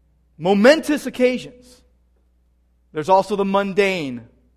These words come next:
wonderful memories. Whenever U C L A beats U S C. And Lakers championships. Things like that. Uh, some memories are disturbing.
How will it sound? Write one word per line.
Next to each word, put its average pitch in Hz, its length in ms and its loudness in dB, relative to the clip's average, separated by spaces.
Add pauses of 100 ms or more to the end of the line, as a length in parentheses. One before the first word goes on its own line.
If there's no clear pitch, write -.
(240)
wonderful 143 380 -8
memories. 127 380 -10 (720)
Whenever 185 280 -2
U 185 160 -8
C - 160 -6
L 180 140 0
A 175 80 -2
beats 175 240 -10
U 175 100 -2
S 180 140 -6
C. 185 240 -8 (1600)
And 170 160 -8
Lakers 220 360 2
championships. 175 840 -2 (960)
Things 226 160 -4
like 233 180 -2
that. - 320 -4 (760)
Uh, 175 200 4
some 262 320 2
memories 254 420 0
are 220 160 2
disturbing. 190 720 -4